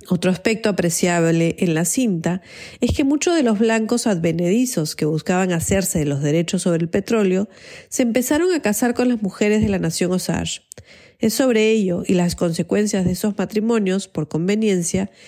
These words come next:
que trata la cinta de Scorsese. Para no arruinarles la película, y más bien para animarlos a verla, diré solamente que de una manera magistral el director nos muestra la miseria humana, la explotación y la codicia,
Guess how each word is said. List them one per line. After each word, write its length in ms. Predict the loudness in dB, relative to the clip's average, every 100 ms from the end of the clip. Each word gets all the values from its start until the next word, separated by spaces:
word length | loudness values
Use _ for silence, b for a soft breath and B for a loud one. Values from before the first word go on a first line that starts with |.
| B B
que 140 | -2 0
trata 420 | 2 0 2 2
la 120 | 2
cinta 380 | 2 0 0 0
de 80 | 0
Scorsese. 680 | -2 -4 -2 -6 -6 -8 -12 _ -20 B B B
Para 220 | 0 2
no 120 | 2
arruinarles 520 | 2 2 2 2 2 0
la 160 | 0
película, 580 | 2 0 0 -2 -2 -4 b b b
y 100 | -2
más 160 | 2 2
bien 180 | 2
para 160 | 2 2
animarlos 600 | 2 2 0 0 0 0
a 60 | 0
verla, 460 | 0 -2 -4 -8 _ b b b
diré 220 | 0 2
solamente 800 | 0 0 0 0 0 0 -2 -2
que 120 | 0
de 120 | 0
una 160 | 0 0
manera 360 | 0 0 0 -2
magistral 760 | -4 -4 -4 -2 -2 -2 -2 -6 B B
el 200 | 0 2
director 480 | 2 0 0 -2 0
nos 140 | -2
muestra 400 | 0 0 0 -2
la 100 | 0
miseria 380 | 0 0 0 2
humana, 480 | 2 0 -2 -4 -8 B B B
la 80 | -4
explotación 800 | 0 -2 0 -2 2 2 2
y 80 | 2
la 140 | 2 2
codicia, 640 | 2 2 2 -2 -6